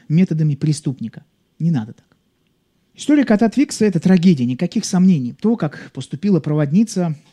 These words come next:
а, так нельзя делать. Но она не сделала ничего сверхжестокого, если посмотреть с точки зрения общества, в котором мы с вами живём, с точки зрения общества, в котором, а, жестоко относятся к животным в принципе.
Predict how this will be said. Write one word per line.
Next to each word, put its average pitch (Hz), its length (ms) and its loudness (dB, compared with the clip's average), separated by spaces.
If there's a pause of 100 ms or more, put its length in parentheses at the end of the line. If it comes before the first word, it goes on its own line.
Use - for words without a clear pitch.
(300)
а, 143 440 -2
так 175 180 0
нельзя 170 340 2
делать. 117 320 -8
Но 160 180 -2
она 202 160 2
не 240 120 4
сделала 233 320 -2
ничего 208 480 0
сверхжестокого, 202 1000 -4 (480)
если 254 220 -2
посмотреть 196 640 0
с - 60 -18
точки 180 260 -6
зрения 165 380 0
общества, 180 500 -4
в - 40 -20
котором 151 340 -4
мы 135 80 -2
с - 100 -14
вами 147 320 -4 (260)
живём, 151 540 2 (140)
с - 80 -20
точки - 240 -8
зрения 143 220 -4
общества, 185 300 -6
в - 60 -18
котором, 160 380 -8 (1400)
а, 156 400 -2
жестоко 190 380 -4
относятся - 320 -6
к 120 60 -10
животным 151 360 -2
в - 40 -16
принципе. - 460 -2